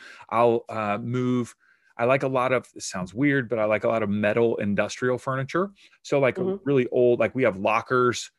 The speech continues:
Speaker 1: you know, at different places in our homes, um, stuff from, like, just metal stuff, old stuff,
Speaker 2: Yeah.
Speaker 1: you know, that's, like, cool. And it has a patina or whatever. So,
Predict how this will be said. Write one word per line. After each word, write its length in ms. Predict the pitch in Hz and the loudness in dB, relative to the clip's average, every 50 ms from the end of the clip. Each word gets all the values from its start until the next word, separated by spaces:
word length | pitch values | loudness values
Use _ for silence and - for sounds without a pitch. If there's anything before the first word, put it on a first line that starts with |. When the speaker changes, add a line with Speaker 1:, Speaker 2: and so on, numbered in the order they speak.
| _ _ _ - | _ _ _ -4
Speaker 1:
you 100 | 143 131 | -2 -2
know, 180 | 131 123 - - | -2 -2 -2 -2
at 100 | 123 107 | -4 -4
different 240 | - 131 139 131 - | -4 -4 -6 -4 -2
places 320 | - 127 120 - 113 107 | 0 0 0 -2 -2 -4
in 80 | 127 120 | -2 -2
our 120 | 117 117 110 | 0 -2 -2
homes, 500 | 107 117 120 117 113 113 110 107 - - _ - - - _ _ - | -4 -4 -4 -4 -4 -4 -6 -8 -10 -14 _ -20 -20 -20 _ _ -4
um, 760 | 110 104 101 101 98 98 95 95 98 95 98 95 95 98 - - _ _ _ - | -2 0 0 2 2 0 0 0 -2 -2 -4 -4 -6 -6 -10 -14 _ _ _ -16
stuff 300 | - - - 143 - - | -4 -2 0 0 0 -2
from, 300 | - 135 123 120 120 117 | -4 -4 -4 -4 -4 -4
like, 360 | 113 113 117 101 - - - _ _ _ _ _ - - - - _ _ - - _ _ _ _ _ - | -4 -4 -4 -6 -10 -16 -20 _ _ _ _ _ -20 -20 -20 -20 _ _ -20 -20 _ _ _ _ _ -18
just 260 | - - - - - | -14 -14 -12 -10 -6
metal 400 | 104 95 90 87 87 87 - - | -6 -4 -4 -4 -4 -6 -8 -10
stuff, 440 | - - - - - - - - - | -12 -14 -12 -12 -12 -12 -12 -6 -2
old 240 | - 143 143 113 - | 0 0 0 0 -2
stuff, 320 | - - - - - - | -8 -12 -14 -14 -10 -8
Speaker 2:
Yeah. 60 | 170 | -6
Speaker 1:
you 120 | 165 143 131 | -4 -2 -2
know, 160 | 135 131 127 | -2 -2 -2
that's, 220 | 120 117 110 - | -4 -4 -2 -2
like, 120 | 131 110 - | -4 -4 -4
cool. 280 | - - 127 98 - - _ - _ - - _ - _ _ - | -4 -4 -4 -4 -4 -6 _ -20 _ -20 -20 _ -20 _ _ -4
And 300 | 151 156 151 147 147 139 | -2 -2 -2 0 0 0
it 80 | 135 | 0
has 160 | 117 127 117 - | 0 -2 -4 -6
a 40 | - | -10
patina 580 | - - - 113 120 120 117 113 110 104 104 101 | -16 -14 -10 -6 -4 -2 -2 -2 0 0 0 -2
or 40 | 101 | 0
whatever. 300 | 104 101 98 98 98 - - - - - _ | -2 -2 -2 -4 -6 -8 -12 -20 -20 -20 _
So, 480 | - - 185 170 156 147 139 135 131 | -2 2 4 4 6 6 4 4 2